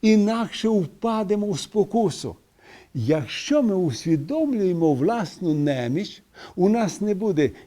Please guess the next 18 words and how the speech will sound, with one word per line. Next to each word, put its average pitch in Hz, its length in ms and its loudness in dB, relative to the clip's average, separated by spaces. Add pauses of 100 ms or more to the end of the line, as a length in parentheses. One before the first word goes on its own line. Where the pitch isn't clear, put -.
(100)
ні 214 300 4
самовпевненості, 170 1700 -4 (280)
ні 240 380 2
безтурботного 226 1000 -2
ставлення 208 840 -2 (180)
до 202 200 2
небезпеки. 156 840 -4 (460)
Проте 135 360 4
ми 175 280 4 (400)
відчуватимемо 180 1500 -2
потребу 170 640 -2 (160)
у 170 160 4
джерелі 151 600 4
нашої 143 460 -2
сили, 127 440 0 (420)
тобто 170 380 0
в 160 60 2
Ісусі, 160 760 -2